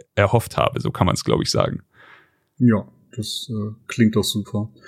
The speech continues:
Speaker 2: Ja, ich muss auch sagen, äh, ich hab die in Anführungsstrichen schlechten Zeiten von Monkey Island nie richtig mitbekommen,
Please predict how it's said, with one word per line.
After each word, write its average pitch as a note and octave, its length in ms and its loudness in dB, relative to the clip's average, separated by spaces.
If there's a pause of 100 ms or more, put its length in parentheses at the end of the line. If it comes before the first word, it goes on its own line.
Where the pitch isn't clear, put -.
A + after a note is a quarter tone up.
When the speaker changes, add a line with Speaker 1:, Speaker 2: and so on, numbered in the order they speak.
(380)
Speaker 2:
Ja, - 80 6
ich D3 60 4
muss A3 140 6
auch F3+ 120 4
sagen, G3+ 320 4
äh, D3 220 2
ich C3+ 180 -2
hab F#3 160 -4
die F3 260 -2
in C#3+ 220 -4
Anführungsstrichen F#3 1040 -2
schlechten C3+ 600 0
Zeiten G3+ 360 0
von E3 220 0
Monkey D3+ 380 0
Island D#3 400 2
nie D3+ 180 0
richtig D3 380 -4
mitbekommen, A3+ 640 2